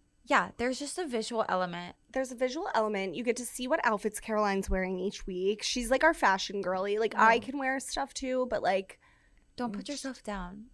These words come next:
Speaker 2: I
Speaker 1: You
Speaker 2: know.
Speaker 1: look gorgeous.
Speaker 2: You know, thank you so much.
Speaker 1: Yeah.
Speaker 2: Thank you. You're glowing.
Speaker 1: You're glowing.
Speaker 2: Um,
Speaker 1: Th-, that's
Speaker 2: okay.
Speaker 1: gonna become a, our drinking game. Whenever we, like, we say something mean about
Speaker 2: About
Speaker 1: ourselves,
Speaker 2: ourselves, we
Speaker 1: we
Speaker 2: have
Speaker 1: have
Speaker 2: to
Speaker 1: to take a
Speaker 2: drink.
Speaker 1: sip.
Speaker 2: We'll be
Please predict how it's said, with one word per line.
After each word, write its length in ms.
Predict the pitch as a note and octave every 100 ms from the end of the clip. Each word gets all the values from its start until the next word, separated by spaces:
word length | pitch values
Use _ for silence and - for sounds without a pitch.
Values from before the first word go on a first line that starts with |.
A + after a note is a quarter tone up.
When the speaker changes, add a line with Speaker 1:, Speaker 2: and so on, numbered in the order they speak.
| A#3
Speaker 2:
I 80 |
Speaker 1:
You 60 | A#3+
Speaker 2:
know. 60 | B3
Speaker 1:
look 180 | - -
gorgeous. 280 | - G4+
Speaker 2:
You 60 | B4
know, 140 | B4 A#4+
thank 280 | - B4 D5+
you 80 | F#5+
so 160 | C5+
much. 400 | B3+ E3+ A#2+ -
Speaker 1:
Yeah. 360 | A3 G#3+ F#3 G#3+ -
Speaker 2:
Thank 320 | - B4+ -
you. 220 | D#4+ A#3+ A3
You're 180 | A3+
glowing. 680 | F4 C4 G#3+ F3 - - B3 - -
Speaker 1:
You're 180 | A#3 A#3
glowing. 520 | G3 - - A3 A3+ - _
Speaker 2:
Um, 420 | D#4 E4 E4 D#4+ D#4
Speaker 1:
Th-, 100 | -
that's 240 | B3 F#4+
Speaker 2:
okay. 20 |
Speaker 1:
gonna 160 | D4 F#4+
become 260 | F4 D4+ C#4
a, 120 | B3+ G#3+
our 120 | G#3+
drinking 340 | G#3 G3 G#3
game. 360 | F#3 F3 G3+ G#3
Whenever 280 | - A3 G#3
we, 280 | A3 A3+ A#3+ A#3 -
like, 280 | A3 F#3+ -
we 160 | G3+ G#3+
say 180 | G#3+ F#3+
something 320 | G3+ G3 G3
mean 300 | F3+ F#3 A3
about 280 | - F#3+ A#3
Speaker 2:
About 200 | G#3 G3+
Speaker 1:
ourselves, 220 | F3+ E3+
Speaker 2:
ourselves, 400 | G#3 F3 - -
we 40 | G#3+
Speaker 1:
we 0 |
Speaker 2:
have 80 | A3
Speaker 1:
have 80 | G3
Speaker 2:
to 100 | A3
Speaker 1:
to 20 | G#3
take 140 | G#3+
a 160 | F#3+ A2+
Speaker 2:
drink. 40 |
Speaker 1:
sip. 280 | F3+ - - _
Speaker 2:
We'll 160 | B3+ B3+
be 260 | C4+ B3+